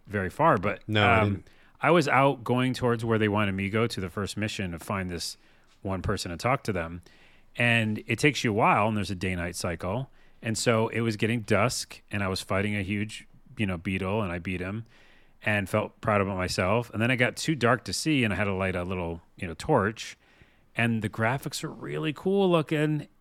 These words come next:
Speaker 1: I was, had my little torch, and I was under these, like, mushrooms that were all glowing. And then as I was walking under these glowing mushrooms, uh, fireflies showed up. And, you know, they're like little creatures, but they look huge 'cause you're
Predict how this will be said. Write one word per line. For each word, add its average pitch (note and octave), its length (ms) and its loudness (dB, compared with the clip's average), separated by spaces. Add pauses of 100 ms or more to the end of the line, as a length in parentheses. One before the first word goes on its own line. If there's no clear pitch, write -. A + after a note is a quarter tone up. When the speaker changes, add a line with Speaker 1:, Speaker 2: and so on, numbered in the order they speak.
Speaker 1:
I A#2 240 4
was, A#2 160 2
had B2 180 0
my B2+ 80 2
little C#3 180 2
torch, C#3+ 400 0
and A#2+ 120 -2
I - 20 2
was G#2+ 100 0
under C3 240 2
these, A#2+ 240 0
like, F#2+ 200 -2
mushrooms G#2+ 800 -2 (420)
that A#2 120 4
were A#2+ 100 4
all A#2 140 6
glowing. A#2 680 2 (760)
And A#2+ 200 2
then B2 200 2
as B2 320 0
I B2 80 2
was A2+ 160 2
walking A#2+ 320 0
under A2+ 100 0
these G2+ 140 -2
glowing A2+ 260 0
mushrooms, G2+ 720 -2 (120)
uh, G2 260 0
fireflies C3 560 2
showed E2 220 -6
up. D2 280 -14 (680)
And, G#2+ 360 0
you C3+ 80 2
know, F#2+ 160 2
they're G#2 120 0
like F#2 240 -2
little F#2 440 -4 (160)
creatures, F#2+ 640 -4
but F#2+ 160 -4
they F2+ 100 -2
look F2 160 -4
huge B2+ 460 0
'cause E2+ 180 -6
you're E2 240 -8